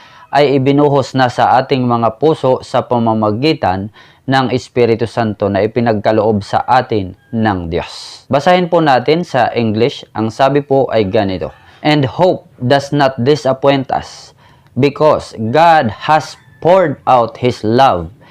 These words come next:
into our hearts by the Holy Spirit, whom He has given us." Now, mga kapatid, yung topic na ating tatalakayin, pag-uusapan ay extension of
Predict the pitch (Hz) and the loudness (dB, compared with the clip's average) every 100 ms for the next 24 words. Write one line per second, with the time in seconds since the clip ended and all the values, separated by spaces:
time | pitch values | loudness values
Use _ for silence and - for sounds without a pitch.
0 | - - - 135 135 139 110 131 123 - | -20 -16 -2 0 2 2 4 4 2 -2
1 | 180 165 - - - - - - 101 135 | 0 0 -4 -20 -20 -20 -20 -8 0 2
2 | 135 123 110 135 131 - - 107 95 - | 4 0 2 2 0 -2 -2 0 0 -6
3 | - - - 165 107 92 - 147 120 - | -16 -8 0 0 0 -4 0 2 2 -2
4 | 101 120 104 90 71 - - - - - | -2 0 0 -2 -6 -10 -18 -20 -20 -20
5 | _ 170 208 208 196 190 185 180 151 160 | _ 2 4 4 4 0 2 2 2 2
6 | 147 147 139 139 151 143 123 127 123 117 | 2 0 0 0 -2 0 0 0 -2 0
7 | 120 120 120 139 151 143 131 117 113 107 | 0 0 0 0 0 0 0 0 0 0
8 | 165 170 113 117 123 - 123 123 123 127 | 0 0 2 0 0 2 2 4 2 0
9 | - - - 147 147 - - 175 160 - | -8 -20 -6 -4 -4 -6 -2 0 0 0
10 | 120 107 95 - 135 120 | 0 0 -4 0 0 0